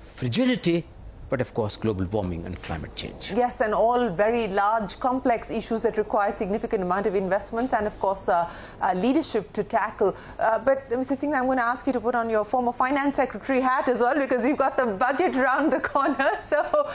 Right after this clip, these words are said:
Speaker 2: an interim budget nevertheless. But, uh, you know, we've seen in the previous, uh, interim budgets several big ticket announcements being made. Twenty nineteen included,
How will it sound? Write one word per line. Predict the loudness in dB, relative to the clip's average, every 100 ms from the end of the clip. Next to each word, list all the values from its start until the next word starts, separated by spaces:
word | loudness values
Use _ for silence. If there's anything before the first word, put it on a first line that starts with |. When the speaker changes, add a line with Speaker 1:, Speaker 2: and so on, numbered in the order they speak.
| -2
Speaker 2:
an | 0 2
interim | 2 4 2 4 2
budget | 2 2 0 2
nevertheless. | 2 2 2 2 2
But, | 0 0 0 -4 -14 -2
uh, | 0 2
you |
know, | 2 4
we've | 2
seen | 2 2 2
in | 2
the |
previous, | 0 2 2 2 -2 0
uh, | 2 4
interim | 2 2 2 2
budgets | 0 0 0 -4
several | -2 0 2 2
big | 2 0 -2
ticket | -2 0
announcements | 0 0 -2 -2 -4 -2
being | -2 0
made. | 2 0 0
Twenty | -4 0 0
nineteen | 0 0 0 0 0
included, | -2 -2 -2 0 0